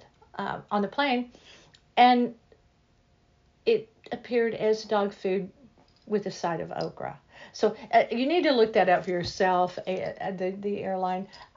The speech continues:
um, that, uh, had a little problem there, I, because I, I really am making this way longer than, than I wanted it to be. But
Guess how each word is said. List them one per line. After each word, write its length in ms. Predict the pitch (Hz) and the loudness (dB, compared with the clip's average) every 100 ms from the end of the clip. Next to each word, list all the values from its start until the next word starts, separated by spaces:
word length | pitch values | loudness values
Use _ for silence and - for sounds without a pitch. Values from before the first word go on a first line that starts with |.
| - | -6
um, 340 | 185 196 196 | -6 -6 -6
that, 340 | 180 175 - - | -4 -4 -4 -6
uh, 200 | 170 180 - - | -6 -8 -14 -10
had 180 | 202 180 | -6 -4
a 20 | |
little 200 | 180 180 | -4 -4
problem 480 | 180 175 170 180 180 | -2 -4 -4 -6 -6
there, 340 | 175 170 - | -6 -6 -6
I, 180 | - 170 | -4 -4
because 400 | 202 208 202 185 | -2 -6 -6 -4
I, 180 | 180 175 - | -2 -2 -4
I 120 | 170 | -6
really 460 | 165 180 180 180 - - - - - 226 - | -4 -4 -2 -4 -8 -16 -20 -20 -20 -20 -12
am 380 | 196 185 202 220 - - - - | -10 -10 -12 -18 -20 -20 -10 -4
making 260 | 180 196 | -2 -2
this 220 | 180 175 185 | -4 -4 -4
way 180 | 160 | -2
longer 500 | 160 165 160 160 156 151 _ 254 | -2 -4 -6 -8 -10 -12 _ -10
than, 440 | 151 151 - - - - _ 214 208 - | -8 -8 -8 -12 -16 -20 _ -20 -12 -4
than 140 | 165 | -4
I 80 | 160 | -4
wanted 360 | 160 156 147 | -6 -6 -6
it 180 | 156 - | -8 -10
to 120 | - | -14
be. 460 | 170 160 147 147 151 | -8 -6 -4 -6 -6
But 260 | 170 165 | -2 -4